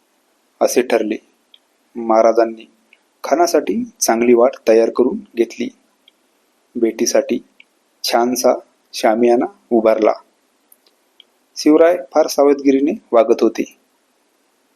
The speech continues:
त्यांनी आपल्या सैन्याच्या निरनिराळ्या तुकड्या केल्या. जंगलात कोणी कुठे लपून राहायचे,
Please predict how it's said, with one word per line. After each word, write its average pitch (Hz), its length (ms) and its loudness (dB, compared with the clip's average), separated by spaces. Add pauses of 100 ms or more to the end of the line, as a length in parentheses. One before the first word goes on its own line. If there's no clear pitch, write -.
(120)
त्यांनी 117 340 -2 (580)
आपल्या 117 400 0 (380)
सैन्याच्या 123 560 0 (640)
निरनिराळ्या 127 640 2 (220)
तुकड्या 127 340 0 (160)
केल्या. 110 340 0 (1300)
जंगलात 120 340 2 (120)
कोणी 127 380 0 (100)
कुठे 151 360 0
लपून 131 320 0
राहायचे, 123 380 0